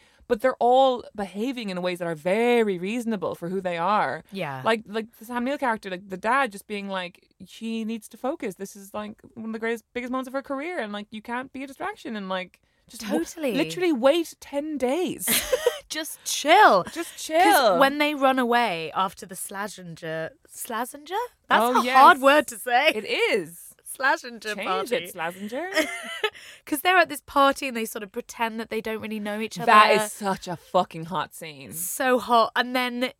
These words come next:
Speaker 2: the agent goes away and he slips away and then they come in. She's like, "How are you?" "Oh, yeah, no, I'm good." And it's just
Speaker 1: Yeah.
Speaker 2: really sweet. He's like, "You look gorgeous." And it's just, it's so nice. And then there's some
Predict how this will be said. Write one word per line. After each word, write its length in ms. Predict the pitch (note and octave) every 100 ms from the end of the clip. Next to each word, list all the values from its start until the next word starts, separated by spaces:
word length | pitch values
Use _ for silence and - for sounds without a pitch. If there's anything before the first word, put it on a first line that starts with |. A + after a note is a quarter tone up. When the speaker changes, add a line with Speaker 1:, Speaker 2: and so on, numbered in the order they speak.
| _ _ _ _ _ -
Speaker 2:
the 200 | G3+ A#3+
agent 380 | A3 A#3+ C#4 C4
goes 320 | B3 A#3 A3+
away 720 | G#3+ G3+ G#3 F3 C3+ B2 - E3+ _ _ _ -
and 100 | A3
he 180 | C4+
slips 300 | C4+ C#4+ -
away 260 | C4+ B3 A3+
and 120 | G#3
then 100 | G3+
they 100 | G3+
come 200 | G#3 G#3+
in. 140 | G3+ F#3+
She's 240 | - G#3+
like, 120 | F#3+
"How 260 | G3 - A3+
are 120 | A3
you?" 140 | G#3 G3
"Oh, 120 | A3
yeah, 200 | A3 G#3+
no, 200 | A3 G#3
I'm 140 | A3 A3+
good." 300 | G#3 G3+ A#3+ -
And 80 | D4
it's 200 | D#4 -
just 180 | F4+ D4+
Speaker 1:
Yeah. 520 | D4 C#4+ C#4+ C#4 C4+
Speaker 2:
really 100 | G#3+
sweet. 240 | D4 D4+ B3
He's 180 | C4+
like, 220 | C4 A#3 A#3+
"You 120 | A#3+
look 120 | A3+
gorgeous." 640 | A#3 A3 - G#3 G#3 - _ _ _ _ _
And 140 | B3
it's 280 | B3 C4 - -
just, 240 | D4+ -
it's 220 | C#4 -
so 460 | - - C4+ B3 A#3+
nice. 440 | A#3 F#3 E3 -
And 160 | - G#3+
then 280 | A3 G#3 -
there's 240 | G#3+ A3+ G#3+
some 160 | G#3+